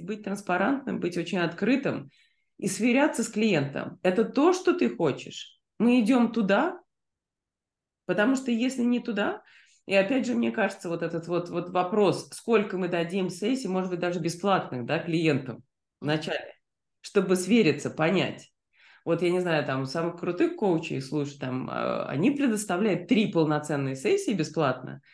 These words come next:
Speaker 1: ровно для того, чтобы человек ушел с точным пониманием. Вот я у нее получу те сапоги, которые я хотел.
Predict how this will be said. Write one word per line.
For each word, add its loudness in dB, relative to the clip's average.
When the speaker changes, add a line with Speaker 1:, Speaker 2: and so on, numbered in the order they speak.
Speaker 1:
ровно 4
для 4
того, 6
чтобы -2
человек 2
ушел 0
с -18
точным 2
пониманием. -2
Вот -4
я 4
у 4
нее 4
получу 2
те 2
сапоги, 0
которые -2
я -6
хотел. -10